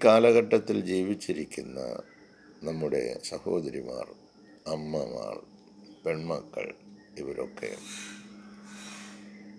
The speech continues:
ഇത്തരത്തിൽ മലക്കുകളാൽ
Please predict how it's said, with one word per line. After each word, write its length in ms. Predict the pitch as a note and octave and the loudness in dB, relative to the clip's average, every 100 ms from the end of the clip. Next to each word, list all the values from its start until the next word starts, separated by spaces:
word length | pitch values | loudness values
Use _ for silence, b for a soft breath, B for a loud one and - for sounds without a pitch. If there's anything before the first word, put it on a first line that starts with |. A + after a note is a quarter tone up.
| - G#2+ | 0 0
ഇത്തരത്തിൽ 640 | - C3 B2+ A#2 A#2+ F#2+ C#2 - - - - - - - - F2 | 10 12 12 10 8 6 4 -4 -12 -20 -20 -20 -20 -20 -12 2
മലക്കുകളാൽ 880 | G2 G#2 B2+ B2+ B2+ B2 A#2+ A#2+ A#2+ | 8 10 10 8 6 10 12 12 10